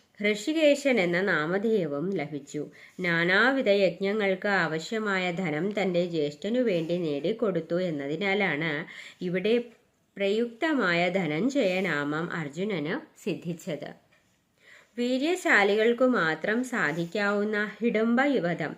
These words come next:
ഹിഡംബവധം പോലുള്ള ധീരകൃത്യങ്ങൾ ചെയ്യാനും വളരെ കൂടുതൽ ഭക്ഷിക്കാനും കഴിവുണ്ടായിരുന്നത് കൊണ്ട്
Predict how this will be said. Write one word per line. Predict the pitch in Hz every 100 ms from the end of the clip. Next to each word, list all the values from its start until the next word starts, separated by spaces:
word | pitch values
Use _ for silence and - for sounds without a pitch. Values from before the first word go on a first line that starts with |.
| - _
ഹിഡംബവധം | - 202 208 226 233 311 208 170 180 180 196 165 165
പോലുള്ള | 165 151 160 170 185 - - - 185
ധീരകൃത്യങ്ങൾ | 208 226 254 311 277 165 - 175 185 202
ചെയ്യാനും | 208 165 147 147 156 196
വളരെ | 180 147 147 208 285
കൂടുതൽ | 294 185 165 170 196
ഭക്ഷിക്കാനും | 165 151 175 170 196 190 220 208
കഴിവുണ്ടായിരുന്നത് | 175 147 214 254 190 180 180 196 185 202
കൊണ്ട് | 190 160 165 170 175